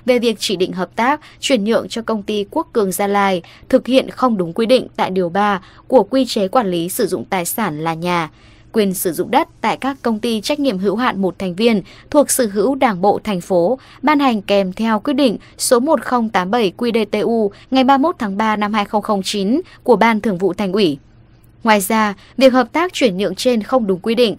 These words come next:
tại Nghị định số chín mươi mốt hai không mười lăm N D C P ngày mười ba tháng mười năm hai không mười lăm của Chính phủ về đầu tư vốn nhà nước vào doanh nghiệp và quản lý sử dụng vốn, tài sản doanh nghiệp, không đúng với Nghị định số bốn mươi bốn hai không mười bốn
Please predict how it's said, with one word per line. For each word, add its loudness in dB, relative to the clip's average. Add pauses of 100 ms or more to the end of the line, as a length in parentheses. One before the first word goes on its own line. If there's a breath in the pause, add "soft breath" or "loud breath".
(220 loud breath)
tại 0
Nghị 4
định 2
số -2
chín -4
mươi -2
mốt 2 (240 loud breath)
hai 0
không 0
mười 4
lăm 0 (140)
N -2
D -2
C -8
P -4 (460 loud breath)
ngày 0
mười 4
ba 0
tháng -4
mười 4
năm -4
hai -4
không -4
mười 0
lăm 2
của -4
Chính -4
phủ 2 (220 loud breath)
về 2
đầu 2
tư 2
vốn 0
nhà 0
nước 0 (260 soft breath)
vào 0
doanh -2
nghiệp 2 (260 loud breath)
và 2
quản 0
lý -2
sử -4
dụng -8
vốn, 0
tài 0
sản -6
doanh -6
nghiệp, 0 (340 loud breath)
không 0
đúng 2
với 0
Nghị 0
định -2
số -4
bốn -2
mươi -8
bốn 0
hai -2
không -4
mười -2
bốn -2